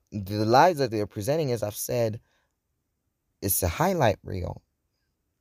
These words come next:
So then, let's go, now let's get, go into, like, real life, like, in real time comparison. So comparison becomes this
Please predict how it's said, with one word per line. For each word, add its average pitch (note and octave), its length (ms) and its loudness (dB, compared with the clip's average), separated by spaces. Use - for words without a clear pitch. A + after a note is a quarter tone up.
So B2 180 2
then, G#2 240 4
let's C3+ 180 2
go, D3+ 120 4
now B2 220 4
let's C3+ 280 0
get, B2+ 280 -2
go A#2 220 4
into, A2 220 -4
like, F#2+ 260 0
real A#2+ 420 2
life, G#2 300 4
like, G2 260 -4
in G2 120 -4
real A#2 220 4
time G#2 300 -6
comparison. G#2 640 -8
So C3 160 -2
comparison C3 880 0
becomes C3+ 420 -4
this A#2 300 0